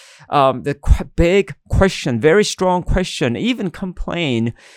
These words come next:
uh, toward God. Just look at, listen to what he says here again. "How long, Lord? How long is it gonna take? Have I called for help? I called you to help me, but you do not hear?" You see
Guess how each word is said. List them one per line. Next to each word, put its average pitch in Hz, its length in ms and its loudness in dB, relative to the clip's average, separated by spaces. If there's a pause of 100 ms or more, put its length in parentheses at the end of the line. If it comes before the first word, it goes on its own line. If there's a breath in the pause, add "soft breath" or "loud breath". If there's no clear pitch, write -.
(120)
uh, 139 200 0
toward 113 340 0
God. 147 360 4
Just 156 200 -6
look 233 180 -2
at, 180 200 4 (200 soft breath)
listen 180 460 0
to 151 240 -4
what 135 160 0
he 127 60 -2
says 131 340 -4
here 113 200 0
again. 104 260 -4
"How 214 400 2
long, 208 920 0 (120)
Lord? 165 800 4
How 220 180 4
long 208 400 0
is 208 160 -4
it - 20 -14
gonna 202 180 -4
take? 196 280 -4
Have 180 200 -4
I 202 140 2
called 247 480 0
for 208 140 -2
help? 214 340 0
I 226 260 2 (340 loud breath)
called 247 380 2
you 131 160 -4
to 185 180 -6
help 220 360 -4
me, 208 300 -2
but 165 260 -2 (220 loud breath)
you 254 520 -2
do 185 140 -4
not 175 460 -2
hear?" 196 560 -4 (640 soft breath)
You 156 100 -6
see 165 380 -2